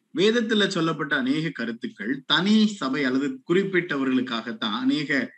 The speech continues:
கா-, காரியங்கள் வந்து வேதத்துல எழுதப்பட்டிருக்கிறது. பொதுவான திருச்சபை அப்படிங்கிற சூழ்நிலையில அது எழுதப்படவில்லை.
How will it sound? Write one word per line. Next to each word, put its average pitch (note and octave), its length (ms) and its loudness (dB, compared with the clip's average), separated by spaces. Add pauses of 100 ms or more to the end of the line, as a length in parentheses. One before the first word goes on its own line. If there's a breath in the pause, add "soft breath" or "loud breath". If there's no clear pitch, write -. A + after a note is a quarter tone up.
(160 soft breath)
கா-, A#2 200 -4
காரியங்கள் B2+ 440 2
வந்து C3 200 -2
வேதத்துல D3 360 -2
எழுதப்பட்டிருக்கிறது. B2 680 -2
பொதுவான F#3+ 640 0
திருச்சபை C3+ 420 -4
அப்படிங்கிற A#2 360 -8 (100)
சூழ்நிலையில A#2+ 460 -6 (200 loud breath)
அது D3+ 220 4
எழுதப்படவில்லை. C3+ 640 2